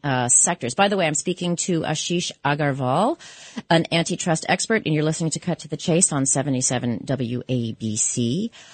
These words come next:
Uh, U S is still leading. It's not all terrible in some sectors such as des-, tech design, advanced microchips, vaccines, quantum computing, but,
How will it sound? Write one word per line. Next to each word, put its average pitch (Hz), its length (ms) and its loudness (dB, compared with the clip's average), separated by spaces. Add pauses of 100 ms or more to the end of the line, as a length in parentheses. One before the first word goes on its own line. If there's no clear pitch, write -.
(120)
Uh, 185 340 6 (120)
U 277 340 2
S 427 140 0
is 294 100 -2
still 240 420 2
leading. 185 640 -2
It's 185 240 0
not 214 240 2
all 185 200 6
terrible 135 760 0
in 170 200 2
some 175 520 2 (220)
sectors 175 440 0
such - 200 -4
as 135 140 -6
des-, 139 140 -4
tech - 480 -4
design, 175 880 2 (420)
advanced 139 520 2
microchips, 170 680 0
vaccines, 170 760 0
quantum 160 520 0
computing, 156 800 2 (400)
but, 208 360 4